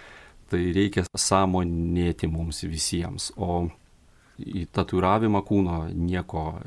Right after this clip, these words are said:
neskatinčiau, jokių būdų neentuziastinčiau, bet jei pamatyčiau žmogų su prasminga tatuiruote,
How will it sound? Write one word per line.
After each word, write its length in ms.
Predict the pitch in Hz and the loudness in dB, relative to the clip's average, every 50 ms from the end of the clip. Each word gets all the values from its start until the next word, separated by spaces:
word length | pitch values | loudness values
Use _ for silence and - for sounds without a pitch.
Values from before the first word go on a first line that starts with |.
| - - - - - - - - - - 87 85 | -12 -12 -12 -10 -8 -6 -6 -6 -6 -6 -6 -6
neskatinčiau, 880 | 85 85 - - - 85 90 110 - 135 127 127 117 - - 123 120 117 110 | -4 -4 -4 -4 -2 -2 -2 -2 2 2 2 2 2 2 2 2 2 2 2
jokių 260 | 92 87 - - 85 | 0 -2 -2 -4 -4
būdų 300 | 80 87 82 87 87 87 85 | -4 -4 -4 -2 -2 -2 -2
neentuziastinčiau, 1300 | 85 87 87 85 - 87 82 82 85 85 90 98 - - - _ - - 110 107 98 - - 123 120 107 - - - - - | -2 -2 -4 -4 -4 -6 -6 -4 -4 -4 -4 -4 -6 -8 -14 _ -2 0 0 0 0 2 2 2 2 0 -4 -12 -20 -16 -8
bet 180 | - 139 120 117 | -4 -2 0 2
jei 80 | 117 98 | 2 2
pamatyčiau 540 | - 104 98 98 92 - 107 - 101 90 85 | 2 2 2 2 2 0 0 2 2 2 2
žmogų 300 | 95 101 101 90 92 - | 2 2 2 0 -2 -4
su 100 | 98 - | -6 -4
prasminga 480 | - 98 90 - 101 101 98 92 90 | -4 -4 -2 0 2 2 2 2 0
tatuiruote, 720 | 87 - 85 - 85 85 82 85 87 101 - - 139 135 | -2 -4 -4 -2 -2 -2 -2 -2 -2 -2 0 0 -2 -2